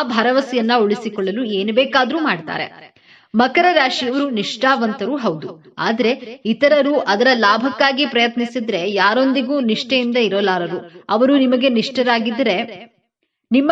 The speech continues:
ಕಡೆಯಿಂದಲೂ ಅದೇ ನಿಷ್ಠೆಯನ್ನ ಬಯಸ್ತಾರೆ. ಇವರು ಸರಿಯಾದ ವ್ಯಕ್ತಿಯನ್ನ ಅವರ ಸಮಾನವಾಗಿ ನಂಬಿಕಸ್ಥರನ್ನಾಗಿರುವವರನ್ನ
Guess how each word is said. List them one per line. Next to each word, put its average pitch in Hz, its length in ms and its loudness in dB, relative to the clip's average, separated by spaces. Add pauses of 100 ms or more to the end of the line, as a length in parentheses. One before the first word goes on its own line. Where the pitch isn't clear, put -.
ಕಡೆಯಿಂದಲೂ 269 720 4
ಅದೇ 214 320 2
ನಿಷ್ಠೆಯನ್ನ 254 540 0
ಬಯಸ್ತಾರೆ. 175 520 -4 (360)
ಇವರು 311 260 4
ಸರಿಯಾದ 294 480 2
ವ್ಯಕ್ತಿಯನ್ನ 247 560 0 (120)
ಅವರ 208 220 2 (160)
ಸಮಾನವಾಗಿ 233 840 2
ನಂಬಿಕಸ್ಥರನ್ನಾಗಿರುವವರನ್ನ 202 1400 -4